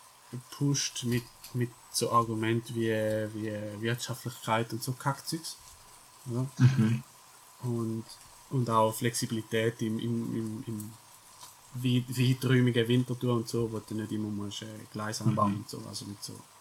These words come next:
Speaker 2: Mhm.
Speaker 1: mit so komplett haltlosen Argumenten und haben es eigentlich versucht,
Speaker 2: Mhm.
Speaker 1: dann in ihrem, ihrem Gusto das, die Bus zu haben. Und
Speaker 2: Mhm.
Speaker 1: eigentlich auch schon einsteigen in die,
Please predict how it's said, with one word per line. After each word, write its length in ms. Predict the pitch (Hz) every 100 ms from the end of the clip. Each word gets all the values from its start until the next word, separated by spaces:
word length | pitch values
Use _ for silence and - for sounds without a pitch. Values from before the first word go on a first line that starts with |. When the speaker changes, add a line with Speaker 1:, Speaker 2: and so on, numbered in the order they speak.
| - - -
Speaker 2:
Mhm. 320 | - 107 113 -
Speaker 1:
mit 100 | 120
so 100 | 123
komplett 400 | 120 120 123 117
haltlosen 500 | 113 135 135 131 123
Argumenten 580 | 113 113 110 120 123 - -
und 180 | 113 107
haben 100 | 113
es 100 | 107
eigentlich 140 | 107 107
versucht, 380 | 120 - 113 110
Speaker 2:
Mhm. 80 |
Speaker 1:
dann 100 | 107
in 140 | 104 107
ihrem, 540 | 110 113 107 104 107 - - - - - - - - - - - - -
ihrem 460 | 117 113 107 107 107
Gusto 460 | 139 131 - 117 110
das, 480 | 104 101 - - - - - - - - - - -
die 80 | 110
Bus 460 | 117 110 - - - - - - - - - - - - - - - - - - -
zu 100 | -
haben. 240 | - 107 101 104 - - - - - -
Und 120 | 117 120
Speaker 2:
Mhm. 40 |
Speaker 1:
eigentlich 260 | 120 113 117
auch 140 | 117
schon 160 | 127 127
einsteigen 680 | 143 147 - - 139 131 127
in 160 | 123 120
die, 480 | 123 120 117 117